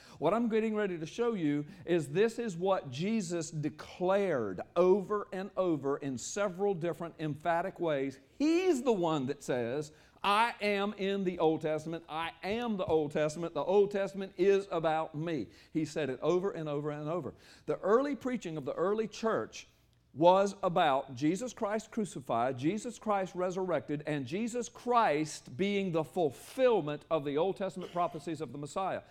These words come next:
You say, "Carl, how do you know that?" Two huge ways. We have historical writings from the early church fathers that make that clear, and we also have the scriptures in the book of Acts and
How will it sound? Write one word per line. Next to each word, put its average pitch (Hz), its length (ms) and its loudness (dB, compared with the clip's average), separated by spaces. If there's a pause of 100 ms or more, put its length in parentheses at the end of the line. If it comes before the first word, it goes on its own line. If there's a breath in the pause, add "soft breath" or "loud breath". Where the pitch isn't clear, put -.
(340 loud breath)
You 147 100 -6
say, 127 40 -4
"Carl, 170 280 -2
how 165 160 -2
do 175 80 -4
you 175 80 -4
know 180 220 -4
that?" 117 240 -4
Two 190 160 -4
huge 190 340 -8
ways. 151 320 -2 (220 loud breath)
We 147 140 0
have 151 120 0
historical 170 540 -4
writings 170 280 0
from 165 140 -6
the 147 80 -4
early 175 220 -2
church 180 240 -6
fathers 180 380 0
that 190 140 -6
make 190 180 -4
that 185 180 -4
clear, 220 360 0 (220 loud breath)
and 143 100 -4
we 131 140 -4
also 247 320 -4
have 180 240 -4
the 214 80 -6
scriptures - 640 -10
in 131 80 -4
the 139 60 -4
book 160 180 -6
of 147 80 -6
Acts 185 380 -4
and 170 140 -8